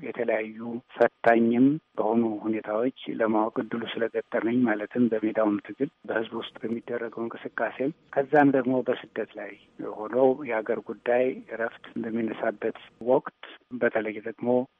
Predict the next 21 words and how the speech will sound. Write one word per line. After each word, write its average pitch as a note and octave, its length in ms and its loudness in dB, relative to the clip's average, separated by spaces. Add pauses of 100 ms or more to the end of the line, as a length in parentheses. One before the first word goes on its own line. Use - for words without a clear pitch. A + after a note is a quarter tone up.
(200)
ሀገራችን A#2 680 2 (300)
የመበተን A#2 720 -2
አደጋ A2 240 -2
ይደርስባታል A2+ 680 0
ተብሎ A2+ 260 2
በተሰጋበት G#2+ 880 0
ጊዜ G#2+ 200 -6 (460)
በስደት A#2 460 -4
ላይ A2+ 180 2 (100)
ሆኖ G#2+ 280 -2 (160)
በቅርብ A2+ 400 -4
መድረስ A2 380 -2
ባልተቻለበት A2 840 -6 (300)
ወቅት C3+ 280 -2 (180)
የሀገር A#2+ 380 2
ጠበቃ A#2 320 -2 (120)
ሆኖ G#2 240 -2 (360)
የህዝብን A2+ 400 0
ድምፅ A#2+ 240 -4
ለማሰማት G#2+ 720 -2 (280)
በተደረገው A#2 840 0